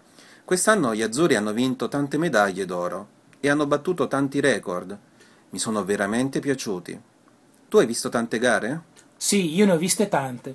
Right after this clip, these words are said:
Speaker 2: Comunque ti racconterò tutto domani quando ci vedremo.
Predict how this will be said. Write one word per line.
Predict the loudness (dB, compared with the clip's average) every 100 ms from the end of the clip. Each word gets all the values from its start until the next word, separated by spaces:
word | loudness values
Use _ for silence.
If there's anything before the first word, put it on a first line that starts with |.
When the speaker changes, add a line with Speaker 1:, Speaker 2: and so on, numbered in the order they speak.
| -18 _ _ _
Speaker 2:
Comunque | 8 10 10 6
ti | 4
racconterò | 2 2 2 2 2
tutto | 0 -2 0
domani | 2 2 4 2
quando | 2 -2 -2
ci | -2
vedremo. | -2 0 -2 -10 -16